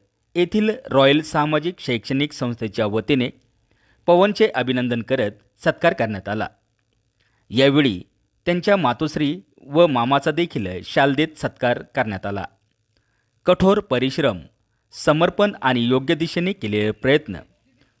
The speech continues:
कोणत्याही ध्येयापर्यंत पोहोचण्यास मदत करतात. ज्यांना आपली स्वप्ने पूर्ण करायची आहेत, त्यांच्यासाठी ही वाटचाल प्रेरणादायी आहे, असे संस्थेचे अध्यक्ष खालिद शेख,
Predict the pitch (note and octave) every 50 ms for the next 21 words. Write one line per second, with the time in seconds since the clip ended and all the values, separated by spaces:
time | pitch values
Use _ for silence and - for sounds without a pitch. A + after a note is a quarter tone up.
0 | _ - - D3+ D#3+ E3 D#3 F#3 F#3+ F#3+ A3 E3+ A2 B2 A#2+ A#2 B2 D3 D3+ -
1 | D#3+ D#3+ E3+ E3+ E3+ F#3+ F#3 - - G#2+ G#2+ - D3+ C#3 A2 G#2 G#2+ - - -
2 | _ _ - B2 C3 B2 A#2+ G#2+ - - A2+ A2 G#2 - G2+ F#2+ _ _ _ _
3 | _ _ _ _ _ _ _ _ _ _ - F#2 F#2+ C3+ C3 C#3 C#3+ C#3 C3 B2+
4 | - D3+ C3 F#2 E2 E2 D#2+ - - E3 D3+ D3+ F#3 F#3+ F#3 - D#3+ D3+ E3 F3+
5 | F3+ E3+ B2+ A#2 A2 G2 - A#2+ A#2 C3 C3 A2 F#2 - - - - - - -
6 | - - - - - E3 E3 E3+ G3+ G3 - G3 F#3 F3+ A3 G3 D3 E3+ D#3 A#2
7 | A#2+ - - _ _ _ _ _ - F#2+ A#2+ B2+ B2+ A#2+ - - D3 B2 B2+ C3+
8 | - - _ _ _ - D3+ D#3 D3+ D#3+ E3+ D#3 D#3+ D#3+ D#3+ E3+ - - - A2
9 | A2+ A#2 A#2 G2 - _ _ _ _ _ _ _ _ _ - E3 E3 - F#3+ F#3+
10 | - - C3+ B2 A#2 - - D#3+ D#3 - F3+ - - A2 A#2 A2 C#3 D#3 D3+ -
11 | - A#2+ A#2+ B2 - _ _ _ _ _ _ _ - - C#3+ D3 D#3+ F#3+ F#3+ -
12 | - - A#2 G2+ F#2+ _ _ -